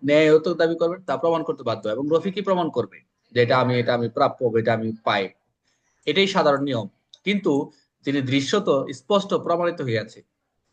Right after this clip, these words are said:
এটা তিনি পাবেন ন্যায়নত, কিন্তু দেখতেছে দৃশ্যমান ভাবে সে এটা প্রমাণিত হয়েছে, তা প্রমাণ করতে কাউকে বাধ্য করা শুধু অযুক্তি নয়, অনর্থক বটে। আদালত দেখতেছে সে পাবে, ঠিক আছে, কিন্তু তার ডকুমেন্ট গুলা একদম কারেক্ট এবং সাক্ষী গুলা বলতেছে,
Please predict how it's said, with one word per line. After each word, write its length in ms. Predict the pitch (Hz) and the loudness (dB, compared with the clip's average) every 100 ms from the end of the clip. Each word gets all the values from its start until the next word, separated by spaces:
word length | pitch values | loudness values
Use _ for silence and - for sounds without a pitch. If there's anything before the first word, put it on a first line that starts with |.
| _ _ | _ _
এটা 180 | - 180 | -8 -6
তিনি 200 | 202 233 | -6 -4
পাবেন 320 | 214 196 170 | 0 2 4
ন্যায়নত, 340 | 151 165 170 139 | 4 2 0 -4
কিন্তু 340 | 131 147 170 - | -8 -8 -10 -4
দেখতেছে 360 | 135 131 175 208 | -4 -2 -4 -4
দৃশ্যমান 600 | 160 139 - 202 202 202 | -2 -2 0 2 2 2
ভাবে 240 | 180 180 185 | 2 2 0
সে 140 | 180 | 0
এটা 120 | 160 | -2
প্রমাণিত 440 | - 202 220 202 165 | 0 0 0 0 -2
হয়েছে, 320 | 127 - 101 _ _ - | -4 -6 -14 _ _ -6
তা 100 | 143 | -2
প্রমাণ 280 | 190 202 202 | 0 0 0
করতে 240 | 190 180 | -4 -4
কাউকে 220 | 156 135 | -2 -2
বাধ্য 280 | 139 127 139 | -2 0 -2
করা 200 | 131 135 | -2 -4
শুধু 320 | - 151 143 - _ | -4 -6 -8 -8 _
অযুক্তি 400 | 170 180 185 180 | 2 2 2 -2
নয়, 120 | 123 131 | 0 2
অনর্থক 340 | 165 135 127 | 2 0 -4
বটে। 200 | 107 98 - _ _ _ _ _ _ _ _ _ - | -8 -8 -14 _ _ _ _ _ _ _ _ _ -2
আদালত 340 | 143 175 220 | 2 4 4
দেখতেছে 480 | 220 214 226 220 254 | 2 2 0 2 2
সে 160 | 254 | 2
পাবে, 260 | 233 233 220 | 2 2 2
ঠিক 160 | 226 214 | 0 0
আছে, 140 | 170 | -2
কিন্তু 180 | 175 202 | -6 -8
তার 80 | 190 | 0
ডকুমেন্ট 400 | 190 202 220 220 | 0 0 -4 -2
গুলা 180 | 214 | 0
একদম 220 | 214 190 196 | -2 -4 -6
কারেক্ট 400 | 208 196 120 - _ _ - | -2 -2 -2 -8 _ _ -6
এবং 160 | 165 | -4
সাক্ষী 320 | 185 220 220 220 | -2 -6 -4 -2
গুলা 160 | 214 | 0
বলতেছে, 460 | 196 180 147 120 | 0 -4 -6 -10